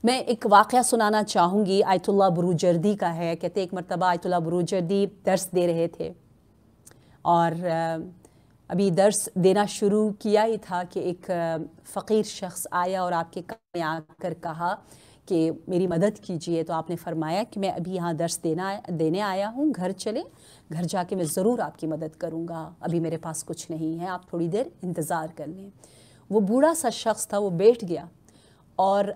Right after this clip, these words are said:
अभी दर्स ख़त्म होने वाला था कि दोबारा उसने, अ, साथ वाले से कहा कि "मुझे एक मसला पूछना है।" तो उसने कहा, "पूछ लो, दर्स ख़त्म होने वाला है, तुम इशारा करो और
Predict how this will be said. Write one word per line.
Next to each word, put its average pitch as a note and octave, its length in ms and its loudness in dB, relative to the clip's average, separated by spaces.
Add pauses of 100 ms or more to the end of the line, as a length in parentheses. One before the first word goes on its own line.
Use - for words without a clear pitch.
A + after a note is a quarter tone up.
अभी A#3 280 0
दर्स G#3+ 300 2
ख़त्म B3+ 300 -2
होने G#3+ 340 0
वाला G#3+ 300 0
था G3 300 -10 (400)
कि A#3 200 8
दोबारा G#3 560 2
उसने, F#3+ 560 -4
अ, - 60 -12 (500)
साथ F3+ 280 -2 (100)
वाले F3+ 160 -2
से F3+ 140 -8
कहा F#3+ 200 -8
कि B3+ 120 -8
"मुझे A3 220 -4
एक A3+ 140 -6
मसला A3 400 -4
पूछना F#3 480 -8
है।" D3+ 220 -12 (720)
तो F3 60 -2
उसने F4 220 -6
कहा, A#3+ 140 -4
"पूछ D#4+ 420 -2
लो, D4 80 2
दर्स A#3 220 4
ख़त्म C4+ 280 -2
होने A#3+ 220 -2
वाला G#3 220 -2
है, F4 60 -4
तुम G#3+ 180 -4
इशारा F#3 360 -2
करो G#3+ 260 -2
और F#3+ 320 -4